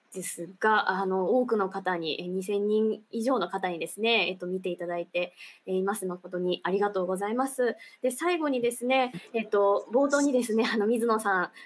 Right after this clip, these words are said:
んが、あの、ぼ-、あの、フリップに書かれていましたけれども、ディー二ゼロ二一のですね、あの、試みというのも非常にこう、よりゆっくり、より近く、より寛容にというような、あの、ムーブメントだと思います。本当にこう、素朴に、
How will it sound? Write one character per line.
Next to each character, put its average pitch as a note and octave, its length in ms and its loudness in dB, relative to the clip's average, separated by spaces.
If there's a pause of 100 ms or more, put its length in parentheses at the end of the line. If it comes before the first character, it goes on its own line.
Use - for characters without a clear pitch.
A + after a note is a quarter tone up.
ん G3+ 40 -4
が、 G#3 280 4
あ F#3+ 120 2
の、 F3+ 220 0
ぼ-、 F3+ 260 -2 (540)
あ E3+ 60 -20
の、 F3 60 -16
フ A#3+ 80 -2
リ A3+ 100 0
ッ - 20 -8
プ F#3+ 120 -6
に F#3 100 -6
書 G3 80 -10
か A#3 120 0
れ B3 100 2
て G3+ 100 -8
い G3 80 -4
ま A3 140 -2
し B3 80 -8
た G#3 100 -8
け F#3+ 100 -6
れ F#3 120 -2
ど G3 100 -2
も、 A3+ 300 2
デ A#3+ 80 0
ィ C4+ 100 4
ー A3 60 2
二 A3+ 160 2
ゼ A#3+ 100 2
ロ G#3+ 140 2
二 G3 180 2
一 G3+ 220 -2
の F3 100 -2
で F3 100 -4
す G3+ 140 -4
ね、 G#3 380 2
あ F3 60 -14
の、 F3 100 -14
試 F#3+ 240 -4 (100)
み F#3+ 140 0
と F#3 80 0
い - 20 4
う F#3+ 60 2
の F3+ 80 -2
も F#3 160 0
非 F#3+ 140 -8
常 C#4 120 2
に D4 140 0
こ C#4+ 160 2 (260)
う、 - 40 -2
よ B3 100 6
り A#3 160 0
ゆ A#3 80 4
っ - 20 0 (140)
く D4 100 0
り、 A#3+ 100 2
よ A3 120 4
り B3 120 0
近 C#4 300 -4
く、 A#3 100 -2
よ G#3+ 140 2
り C#4 100 2
寛 B3+ 280 -2
容 C4+ 200 2
に C4+ 220 2
と A#3 140 4
い A3 120 4
う G#3+ 40 4
よ A3 140 2
う G3 60 -2
な、 F3 200 0 (240)
あ F#3+ 100 -2
の、 G#3 140 -2
ム G#3+ 80 2
ー G#3 100 4
ブ F#3+ 140 0
メ F3+ 100 -2
ン F3 100 -4
ト F3 120 -4
だ F3 120 -4
と E3+ 280 -6
思 F#3+ 180 -2
い F#3 60 -2
ま G#3+ 120 -2
す。 G3+ 60 -12
本 B3+ 160 -2
当 D#4 100 -4
に D4+ 140 -2
こ D4 120 0
う、 - 20 0
素 C#4+ 140 0
朴 C4 260 0
に、 C4 200 0